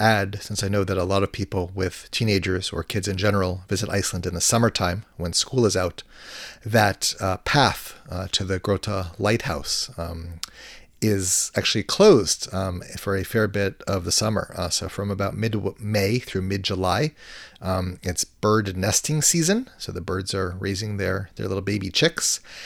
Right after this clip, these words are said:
And so that, uh, peninsula, that area where the lighthouse is, is closed. And so not only do you have to check to make sure the tide isn't going to trap you there, but you also have to make sure that it's not closed for, for nesting birds. Um, but if the timing works out, uh, it's a nice option. Just make sure that, uh,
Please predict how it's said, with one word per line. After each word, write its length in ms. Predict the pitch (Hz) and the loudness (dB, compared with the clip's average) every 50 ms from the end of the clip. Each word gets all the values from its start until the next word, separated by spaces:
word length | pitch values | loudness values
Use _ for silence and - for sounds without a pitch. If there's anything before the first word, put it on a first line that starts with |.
| - - - - - | -18 -18 -12 -6 -4
And 180 | 95 98 92 | -2 0 2
so 400 | - - - 107 98 98 98 98 | 2 2 4 2 2 2 0 -2
that, 400 | 92 95 95 95 92 - - - | -2 -2 -2 -2 -4 -4 -6 -6
uh, 140 | - 87 85 - - | -6 -6 -6 -6 -4
peninsula, 480 | - 95 113 117 - - 107 90 82 | -2 -2 0 0 0 0 0 0 0
that 140 | 82 85 85 | 0 -2 -2
area 260 | - 92 92 95 95 | -2 -2 0 0 0
where 100 | 90 92 | -2 -2
the 80 | 92 87 | -2 -2
lighthouse 380 | 92 101 92 - 101 90 - | 0 0 0 -2 -2 -4 -4
is, 120 | 95 82 87 | -4 -4 -4
is 120 | 87 - | -4 -4
closed. 480 | - - - 110 98 92 - - - - | -6 -4 -4 -4 -4 -2 -4 -6 -6 -6
And 100 | 85 80 | -4 -2
so 280 | - - 90 82 76 - - - - - - - - - | -2 -2 -2 -4 -6 -8 -14 -18 -18 -18 -18 -20 -10 -4
not 140 | 107 113 117 | 0 2 2
only 120 | 113 110 | 2 2
do 100 | 98 101 | 2 0
you 20 | |
have 80 | 95 - | -2 -2
to 80 | - 90 | -2 -2
check 240 | - 113 98 - | -2 -2 -2 -2
to 100 | - - | -4 -4
make 160 | 95 95 95 - | -4 -4 -2 -2
sure 240 | - - 104 95 | -2 -2 -2 -2
the 80 | 92 - | -4 -4
tide 340 | - - - 131 151 156 120 | -4 2 4 6 6 6 6
isn't 240 | 101 - 104 95 - | 4 2 0 -2 -2
going 160 | 95 90 85 | -4 -4 -4
to 60 | - | -4
trap 300 | - - - 98 95 - | -2 0 0 0 0 0
you 80 | - - | -2 -2
there, 220 | 90 104 95 90 | 0 0 0 0
but 60 | 90 - | 0 0
you 80 | 104 | 0
also 180 | 107 - - 113 | 0 0 0 0
have 60 | 101 | -2
to 80 | - 98 | -2 -2
make 160 | 92 90 92 | -4 -2 -4
sure 220 | - - 104 95 | -2 -2 -2 -2
that 120 | 92 92 90 | -2 -4 -4
it's 120 | - - | -4 -4
not 140 | 101 95 - | -4 -4 -4
closed 380 | - - 98 98 95 92 - | -2 -2 0 0 0 -2 -4
for, 360 | - - - 92 90 92 87 87 - - - - - - | -6 -6 -6 -4 -4 -4 -6 -8 -10 -14 -16 -16 -14 -8
for 140 | - 113 | -4 -2
nesting 400 | 101 98 95 - - - 92 90 | 0 0 0 0 0 -2 -4 -2
birds. 480 | 90 104 95 95 90 - - - - - - - - - - - - | 0 0 0 0 -2 -2 -2 -2 -2 -2 -4 -8 -20 -20 -18 -12 -8
Um, 320 | - 95 92 92 98 - - | -6 -6 -6 -6 -6 -4 -2
but 120 | 113 104 | 0 0
if 20 | |
the 60 | 98 101 | 2 2
timing 280 | - 123 123 117 113 | 4 4 6 6 4
works 220 | 110 104 95 - 151 | 4 2 4 6 6
out, 260 | 139 127 120 - - | 6 6 6 2 -2
uh, 120 | - 101 | -4 -4
it's 120 | 92 - - | -4 -2 -2
a 60 | 95 | -2
nice 180 | 90 87 - | -2 -2 0
option. 280 | - 87 87 - - 82 | 0 0 0 -2 -4 -4
Just 160 | 85 90 - | -4 -4 -2
make 140 | 101 92 85 | -2 -2 -2
sure 280 | - - 107 92 90 85 | -2 -2 -2 -2 -4 -4
that, 300 | - 87 87 - - - | -4 -6 -6 -6 -6 -6
uh, 140 | 90 90 | -6 -6